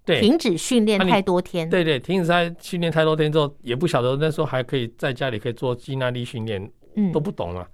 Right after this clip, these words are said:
Speaker 1: 因为那时候算一百零六年开始跑嘛，那一百零七年的一月份而已哦。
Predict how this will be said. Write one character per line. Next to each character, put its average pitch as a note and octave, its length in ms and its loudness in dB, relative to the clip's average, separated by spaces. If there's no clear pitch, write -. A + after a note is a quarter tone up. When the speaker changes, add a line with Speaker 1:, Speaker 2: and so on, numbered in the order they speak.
Speaker 1:
因 D3+ 100 -6
为 D#3 100 0
那 D#3 140 2
时 D#3 140 -2
候 D3 120 0
算 D3 220 -2
一 F3+ 80 -10
百 A#2 160 -4
零 A2 160 -4
六 C3+ 120 0
年 A#2+ 200 -2
开 C3 180 0
始 A2 100 -6
跑 G#2+ 220 -8
嘛， G#2 120 -6
那 A#2+ 120 -4
一 C#3+ 80 -6
百 G2 200 -6
零 A#2 360 -8
七 F3 400 -6
年 C3 180 0
的 B2+ 160 0
一 D#3 220 -6
月 D#3 220 0
份 A#2+ 200 -4
而 G2 140 -6
已 F2+ 140 -12
哦。 E2+ 120 -14